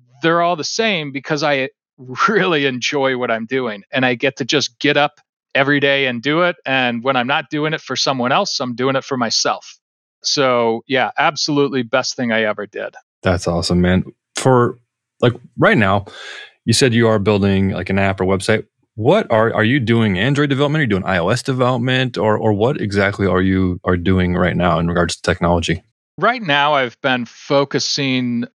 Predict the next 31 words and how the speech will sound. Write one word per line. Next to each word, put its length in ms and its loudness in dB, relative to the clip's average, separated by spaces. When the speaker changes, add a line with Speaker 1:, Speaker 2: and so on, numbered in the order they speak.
Speaker 1:
uh, 300 2
a 120 0
lot 440 2
on 180 0
Flutter. 600 -10
Speaker 2:
Okay. 220 2
Speaker 1:
So 920 0
I, 280 2
I've 100 0
actually 440 -2
even 340 -2
started 400 -2
to 80 -10
transition 1120 -2
any 300 2
new 300 0
website 480 0
I 120 -2
build. 480 -2
Uh, 40 -6
I 280 0
use 300 0
Flutter 400 -2
as 240 -4
well. 400 -4
You 180 0
know, 160 4
Speaker 2:
Oh, 40 4
wow. 200 4
Speaker 1:
it, 80 -6
it's, 520 -2